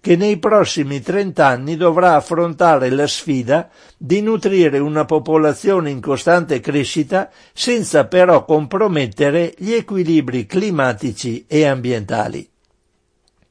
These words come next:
Cosa fare per poter nutrire il pianeta senza alterare i nostri ecosistemi? I ricercatori che hanno studiato negli ultimi decenni il rapporto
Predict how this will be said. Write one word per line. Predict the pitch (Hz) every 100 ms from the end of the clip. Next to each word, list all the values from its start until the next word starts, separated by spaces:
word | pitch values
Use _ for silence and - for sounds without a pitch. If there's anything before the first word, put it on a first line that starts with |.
| _ _ _ _ _ -
Cosa | 240 214 202
fare | 170 143 123 117
per | - 147
poter | - 143 185 180 160 143
nutrire | 151 165 - 185 190 165
il | 139
pianeta | 143 135 135 147 117 156 156 _ _ -
senza | - 202 196 180 156
alterare | 151 120 151 147 151 151
i | 139
nostri | 131 147 139 143 143
ecosistemi? | 147 147 139 123 127 - 139 120 110 110 - _ _ _ _ _ 226
I | 247
ricercatori | 196 165 202 180 190 160 170 147 135 120
che | 151
hanno | 170 175
studiato | 151 151 127 139 165 170 147
negli | 131 127 139
ultimi | 165 165 139 135
decenni | 123 123 - 156 156 151 143 - -
il | 220 180 151
rapporto | 156 - 143 131 104 - - -